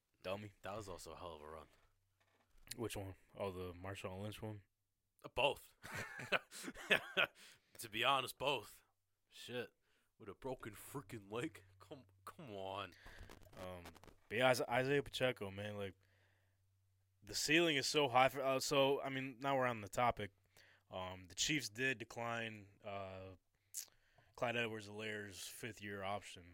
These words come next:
Speaker 2: They don't need him.
Speaker 1: It's, I'm not, I'm gonna be honest with you. Completely forgot he was on the team.
Speaker 2: Got lost between Jerick McKinnon, 'cause he's been doing some heavy lifting there, and now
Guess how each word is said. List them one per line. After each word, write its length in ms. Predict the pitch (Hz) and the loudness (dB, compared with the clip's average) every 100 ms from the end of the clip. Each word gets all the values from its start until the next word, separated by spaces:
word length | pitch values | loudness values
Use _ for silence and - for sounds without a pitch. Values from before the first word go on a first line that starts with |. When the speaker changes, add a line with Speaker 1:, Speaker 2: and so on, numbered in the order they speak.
| - _ | -20 _
Speaker 2:
They 60 | 170 | -4
don't 160 | 175 | 0
need 120 | 185 175 | 2 2
him. 80 | - - _ _ _ _ _ _ _ _ _ _ _ _ _ | 0 -10 _ _ _ _ _ _ _ _ _ _ _ _ _
Speaker 1:
It's, 140 | - - | -10 -8
I'm 120 | 101 | -4
not, 100 | 110 | -4
I'm 320 | 107 104 98 | -4 -8 -6
gonna 100 | 101 | -6
be 140 | 107 113 | 0 6
honest 280 | 151 160 170 | 6 6 2
with 120 | 156 | 0
you. 200 | 185 175 - - - | 2 0 -6 -20 -18
Completely 340 | - - 156 175 | -14 -2 4 4
forgot 320 | - 151 139 | 4 6 6
he 60 | 131 | 6
was 100 | 127 | 0
on 140 | 117 104 | -4 -10
the 60 | - | -12
team. 100 | 95 82 _ _ _ _ _ _ _ _ _ _ _ - 123 | -16 -18 _ _ _ _ _ _ _ _ _ _ _ -6 0
Speaker 2:
Got 160 | 131 | 2
lost 380 | 139 170 101 - - | 4 2 2 -6 -20
between 500 | 113 - 123 113 107 - - | -14 -10 -8 -8 -12 -16 -8
Jerick 180 | 123 123 - | -4 -4 -6
McKinnon, 360 | 110 135 135 131 _ _ _ _ _ _ _ _ - | -8 -6 -6 -10 _ _ _ _ _ _ _ _ -12
'cause 120 | 107 | -8
he's 140 | 139 | -8
been 180 | 180 139 | -6 -4
doing 360 | 120 117 113 104 | 0 0 -2 -8
some 160 | - 110 | -6 -2
heavy 180 | 123 110 | -2 0
lifting 380 | 123 - 104 | -4 -4 -8
there, 240 | 98 104 98 | -6 -4 -4
and 160 | 104 | -6
now 440 | 110 120 120 113 | -2 0 2 0